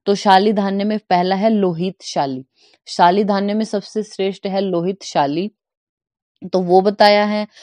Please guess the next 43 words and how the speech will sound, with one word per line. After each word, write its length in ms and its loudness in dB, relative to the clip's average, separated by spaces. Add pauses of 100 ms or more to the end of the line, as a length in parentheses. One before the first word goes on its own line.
(180)
फिर 140 6
आगे 320 6
जो 120 0
है 60 6
वो 120 4
इनके 260 2
नाम 440 2
है, 180 0
ये 160 2
आपको 400 2
सारे 460 0
तो 140 -6
देखिए 380 -2
याद 280 2
होंगे 400 -4
नहीं 280 -4
किसी 300 -8
भी 100 -4
तरीके 380 -6
से, 140 -10
या 120 -2
अब 320 -2
कर 200 2
लेंगे 300 -4
आप 240 -2 (340)
तो 80 -2
फिर 160 0
बाद 360 6
तक 160 0
याद 320 6
नहीं 140 0
रहेंगे, 260 0
इसलिए 460 2 (340)
हम 220 6
जो 100 4
ये 140 6
नाम 380 4
है 80 2
ये 260 2
याद 360 6
नहीं 160 -2
करते। 320 2
आप 120 4